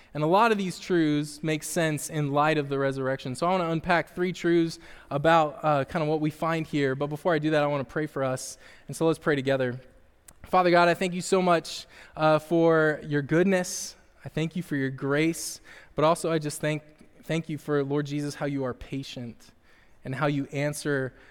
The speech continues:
the disciples' questions and how it reveals to us the goodness of God and the truths of God and your will. And so I pray this morning that you would fill us with your Spirit,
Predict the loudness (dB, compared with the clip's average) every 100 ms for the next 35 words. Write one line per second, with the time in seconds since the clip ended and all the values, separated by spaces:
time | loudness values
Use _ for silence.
0 | _ -8 -4 -2 -2 -2 -8 -6 -8 -6
1 | -10 -8 -10 -12 -14 -10 -4 -4 -2 -2
2 | -4 -4 -2 0 -2 -4 -6 -4 -4 -6
3 | -10 -14 -20 -20 -12 -6 -2 0 0 -2
4 | -4 -4 -2 -2 -2 -4 -8 -10 -4 0
5 | 0 0 -4 -8 -6 -4 -2 -2 -2 0
6 | 0 0 -4 -4 -4 -6 -6 -2 -2 0
7 | 0 -2 -2 -2 0 0 0 -2 -18 -4
8 | -4 0 2 2 2 -4 -6 -8 -8 -2
9 | 0 0